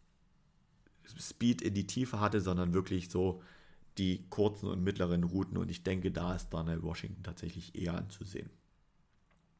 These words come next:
Der letzte Tight End ist Luke Musgrave von den Oregon State Beavers. Er spielte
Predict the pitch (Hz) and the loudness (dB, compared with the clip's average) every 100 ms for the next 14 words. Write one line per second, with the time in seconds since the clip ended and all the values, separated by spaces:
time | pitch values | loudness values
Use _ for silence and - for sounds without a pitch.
0 | _ - _ _ - - - - - - | _ -20 _ _ -20 -20 -20 -20 -20 -20
1 | _ _ - 98 143 170 - 160 156 - | _ _ -2 2 4 2 2 2 0 -2
2 | 127 131 139 135 - 90 - - 98 98 | 0 2 2 -2 -6 -6 -6 -8 -2 -2
3 | 101 - 85 120 165 - 147 156 175 - | -2 -8 -2 -2 -2 -4 0 0 0 -8
4 | - - 90 87 85 87 113 120 107 92 | -18 -4 0 2 2 0 0 0 0 -2
5 | 85 - - 90 87 - _ 135 165 226 | -4 -6 -2 -2 -2 -10 _ -4 -2 -2
6 | - - - _ - - - - - - | -8 -14 -20 _ -20 -20 -20 -20 -20 -20
7 | _ - 98 104 - 135 - 120 | _ -4 -2 -2 2 4 4 2